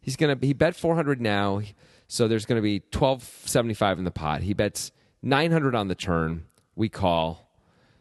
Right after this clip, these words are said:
Now there's gonna be, um, like, three thousand, thirty-one hundred in the pot, let's say.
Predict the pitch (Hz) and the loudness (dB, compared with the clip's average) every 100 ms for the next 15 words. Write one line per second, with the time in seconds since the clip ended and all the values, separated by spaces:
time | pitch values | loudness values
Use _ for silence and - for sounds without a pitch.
0 | _ 101 98 101 - 107 95 101 98 95 | _ -2 0 0 0 -2 0 0 0 0
1 | 87 69 87 85 82 - 87 87 - - | -2 -2 -2 -2 -4 -4 -6 -6 -10 -20
2 | - - 117 131 123 113 92 92 90 85 | -20 -10 -2 -2 0 0 0 0 -4 -6
3 | 85 - 127 123 101 98 78 65 67 - | -8 0 2 2 0 -2 -4 -6 -8 -10
4 | - 65 - 67 71 | -10 -8 -6 -6 -8